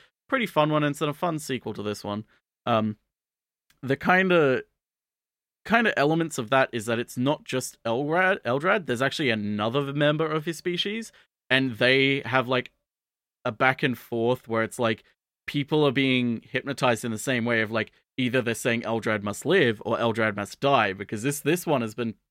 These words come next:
tasked with, like, tracking down all of the pieces of Eldrad and destroying them so Eldrad can't come back. And it's like, you have moments where, like, two people who are hypnotized are like, "Eldrad must live. No, Eldrad must die." And they're, like, like, hypnotized, like,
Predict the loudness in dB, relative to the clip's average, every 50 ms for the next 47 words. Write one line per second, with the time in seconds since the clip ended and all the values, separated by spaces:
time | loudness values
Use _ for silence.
0 | _ _ -2 0 0 0 -2 -4 -6 -6 -4 -4 -4 -6 -6 _ -4 -2 -2 -2
1 | -2 -2 -4 0 2 4 4 4 2 2 -2 -2 -4 -4 -6 -6 -6 -8 -8 -6
2 | -8 -6 -4 -4 -2 -4 -2 -2 -2 -2 -2 -2 -4 -6 -6 -8 -8 -2 0 2
3 | 2 2 2 -2 -4 -6 -8 -6 -6 -6 -4 -4 -2 -4 -4 -2 -4 -4 -4 -4
4 | -6 -6 -2 2 2 4 2 2 -2 _ _ _ _ _ _ _ _ _ _ _
5 | _ -2 0 0 0 0 2 4 4 4 2 -2 -8 _ _ _ _ -4 0 4
6 | 4 4 4 4 4 4 4 4 2 0 -2 -2 -2 0 -2 -2 _ -6 -8 -6
7 | -6 -6 -6 -6 -8 -8 -6 -4 -4 -2 0 0 0 2 2 0 -2 -2 -4 0
8 | 2 2 2 2 0 -2 -4 -4 -4 -2 2 2 2 4 4 4 2 2 2 0
9 | -2 -2 0 2 2 0 0 _ _ _ _ -2 2 4 4 6 4 4 4 4
10 | 4 4 4 4 2 2 2 2 -2 -4 -2 0 2 4 6 6 6 6 4 4
11 | 2 2 2 2 0 0 -2 -4 -4 -4 -6 -8 -6 -6 -6 -4 -4 -6 -4 2
12 | 4 4 4 4 2 0 -4 -4 -6